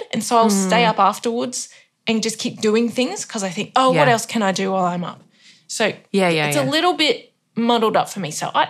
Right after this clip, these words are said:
Speaker 1: I think on a good night, I will just go to bed early and I won't have this issue.
Speaker 2: Mm-hmm.
Speaker 1: So back to the study. Now, they also asked participants about their procrastination habits more generally, about their ability to self-regulate,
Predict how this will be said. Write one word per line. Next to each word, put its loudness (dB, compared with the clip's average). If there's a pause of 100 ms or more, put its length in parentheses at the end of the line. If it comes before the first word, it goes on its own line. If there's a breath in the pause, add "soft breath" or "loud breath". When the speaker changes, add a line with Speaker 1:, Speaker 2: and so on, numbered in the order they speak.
(100)
Speaker 1:
I 2
think -6
on 2
a 4
good -4
night, 2 (100)
I 2
will 0
just -6
go -2
to -6
bed -4
early -4
and -8
I -2
won't -4
have -10
this -8
issue. -8 (720 loud breath)
Speaker 2:
Mm-hmm. 2
Speaker 1:
So 4 (920)
back 0
to -2
the -4
study. 0
Now, 2
they 4
also 0
asked 0
participants -6
about 0
their 2
procrastination -4
habits -4
more -2
generally, -2 (720 soft breath)
about 0
their 0
ability 0
to -6
self-regulate, -2